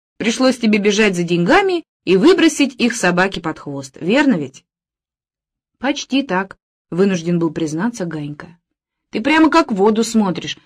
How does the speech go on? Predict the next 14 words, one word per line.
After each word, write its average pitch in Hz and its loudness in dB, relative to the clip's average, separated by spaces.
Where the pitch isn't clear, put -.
Можно 214 2
подумать, 214 2
что - -2
с 190 -6
нами 202 2
был. 147 -8
Только 302 2
одно 320 2
не 311 6
угадал, 190 0
уплатить 247 0
мне 175 -2
не 214 0
пришлось». 160 -8